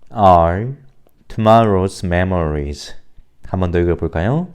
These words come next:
Okay. Today's special moments are tomorrow's memories. 오케이. 자, 단어를 한번 체크해보면 special moment,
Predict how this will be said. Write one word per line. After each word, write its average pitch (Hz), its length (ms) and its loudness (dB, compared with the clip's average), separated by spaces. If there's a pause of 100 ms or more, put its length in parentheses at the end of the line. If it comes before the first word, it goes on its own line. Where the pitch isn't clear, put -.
(1400)
Okay. 87 340 -4
Today's 127 480 2
special 156 580 -2
moments 85 840 -6 (680)
are 92 640 0 (1000)
tomorrow's 90 1160 0
memories. 82 1000 -2 (560)
오케이. - 420 -14 (600)
자, 85 380 -2
단어를 131 420 2
한번 113 220 -2
체크해보면 110 880 -4
special 139 1000 -2 (1080)
moment, 98 840 -4